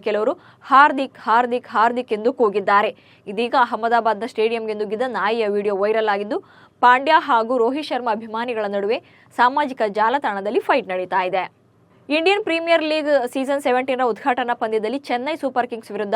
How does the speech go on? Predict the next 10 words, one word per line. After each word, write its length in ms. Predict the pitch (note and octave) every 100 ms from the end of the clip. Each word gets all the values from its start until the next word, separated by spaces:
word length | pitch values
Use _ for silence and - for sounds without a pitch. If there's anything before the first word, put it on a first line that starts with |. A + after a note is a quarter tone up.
| A#3
ಮುಗ್ಗರಿಸಿದ್ದ 580 | G#3 F#3+ G#3+ G#3+ F#3+ A3+ G4 - - _ - A#3+
ರಾಯಲ್ 260 | D4 F4 F4+
ಚಾಲೆಂಜರ್ಸ್ 480 | C#4+ C4+ B3+ B3 A3
ಬೆಂಗಳೂರು 300 | A#3 B3 A#3+
ತಂಡವು 260 | A#3 A3 B3 A#3
ಇದೀಗ 220 | A3 A#3+ B3 G#3+
ಎರಡನೇ 280 | A#3+ D#4+ -
ಪಂದ್ಯಕ್ಕೆ 360 | A#3 G3+ G3 D#4+
ಸಜ್ಜಾಗಿದೆ. 460 | C4+ G3+ G3 G3 G3+ - _ _ G#3
ಬೆಂಗಳೂರಿನ 400 | B3 C4+ C4